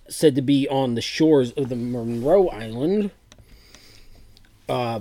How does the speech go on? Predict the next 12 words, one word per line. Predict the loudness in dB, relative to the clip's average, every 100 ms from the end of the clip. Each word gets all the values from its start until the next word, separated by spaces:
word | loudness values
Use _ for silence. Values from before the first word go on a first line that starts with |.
| 2
Portuguese | 6 6 4 2 0 0
sailors' | 4 6 6 4
buried | 4 4 4
treasure, | 2 2 4 0 -2 -6
fifty | -2 0 -2
thousand | -4 0 0 2
dollars | 4 6 4
in | 2 -2
gold | -2 -2 0
and | -2
silver | 0 -2 -2 -6
coins | -2 0 2 2 -2